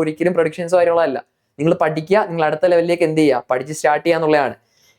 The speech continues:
എസ് സി വരുമ്പോഴത്തേക്ക് നമുക്ക് ഈ ഒരു റേഞ്ചിലൊക്കെ തന്നെയാണ്. So ഒരു വൺ തേർട്ടി ഫൈവ് വരെയൊക്കെ നിങ്ങൾക്ക് എന്താണ്, വൺ തേർട്ടി ഫൈവ് ഒക്കെ റേഞ്ച് വരെ നിങ്ങൾക്ക് എന്ത് ചെയ്യാം, സേഫ് മാർക്സ് ആയിട്ട് തന്നെ നിങ്ങൾക്ക് എന്ത് ചെയ്യാം,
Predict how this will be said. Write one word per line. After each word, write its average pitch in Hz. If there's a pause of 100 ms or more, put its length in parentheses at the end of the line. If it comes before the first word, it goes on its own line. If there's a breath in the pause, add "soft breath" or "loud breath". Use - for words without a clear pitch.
(160)
എസ് -
സി 247
വരുമ്പോഴത്തേക്ക് 233
നമുക്ക് 233
ഈ -
ഒരു 208
റേഞ്ചിലൊക്കെ 202
തന്നെയാണ്. 165
So 180
ഒരു 185
വൺ 175
തേർട്ടി 190
ഫൈവ് 196
വരെയൊക്കെ 196
നിങ്ങൾക്ക് 190
എന്താണ്, 175 (500)
വൺ 147
തേർട്ടി 170
ഫൈവ് 185
ഒക്കെ 190
റേഞ്ച് 180
വരെ 180
നിങ്ങൾക്ക് 180
എന്ത് 175
ചെയ്യാം, 156
സേഫ് 156
മാർക്സ് 170
ആയിട്ട് 175
തന്നെ 170
നിങ്ങൾക്ക് 165
എന്ത് 160
ചെയ്യാം, 139